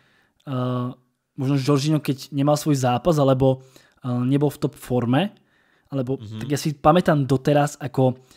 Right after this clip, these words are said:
Speaker 1: na neho Tottenham nasadil osobku, ktorá ani nebola,
Speaker 2: Mhm.
Speaker 1: že osobka, to len vyplývalo z toho, že, eh, Dele Alli hral, myslím, že to bolo na hrote Diamantu vtedy, alebo
Speaker 2: Mhm.
Speaker 1: štyri dva tri jedna. A ten Dele Alli proste len pri ňom stál a Jorginho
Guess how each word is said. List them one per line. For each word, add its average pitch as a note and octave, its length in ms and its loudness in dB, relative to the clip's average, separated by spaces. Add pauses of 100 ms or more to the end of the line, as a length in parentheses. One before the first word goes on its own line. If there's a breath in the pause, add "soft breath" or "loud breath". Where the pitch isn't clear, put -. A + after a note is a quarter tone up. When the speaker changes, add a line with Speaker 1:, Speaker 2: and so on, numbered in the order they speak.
(200 soft breath)
Speaker 1:
na C3+ 140 2
neho C#3+ 260 4
Tottenham D#3 640 2
nasadil C3 720 0
osobku, D3+ 800 -2 (400 soft breath)
ktorá D#3 240 4
ani D#3 160 2
nebola, A#3 300 4
Speaker 2:
Mhm. F3+ 60 6
Speaker 1:
že D#3+ 140 -2
osobka, C#3+ 560 -2
to D3+ 100 -2
len C#3+ 120 0
vyplývalo D3 400 2
z D3 120 -4
toho, C3+ 240 2
že, B2+ 300 0 (420 soft breath)
eh, C3 100 -4
Dele C3+ 260 6
Alli C#3 300 2
hral, B2+ 320 0
myslím, B2+ 220 -4
že B2+ 40 -6
to C3+ 80 -2
bolo C3 160 4
na B2+ 100 2
hrote C3 260 0
Diamantu A#2+ 460 -2
vtedy, C3 380 -4
alebo B2 480 -2
Speaker 2:
Mhm. A2 240 -12
Speaker 1:
štyri C#3 240 4
dva C3 140 2
tri A#2 200 -2
jedna. A#2+ 360 -4 (380 soft breath)
A B2+ 120 -8
ten C#3+ 220 0
Dele D3 220 6
Alli D3 320 2
proste - 260 -4
len D3 220 2
pri D3+ 200 0
ňom D3+ 140 4
stál C3+ 320 0
a C#3 140 -6
Jorginho C#3 520 0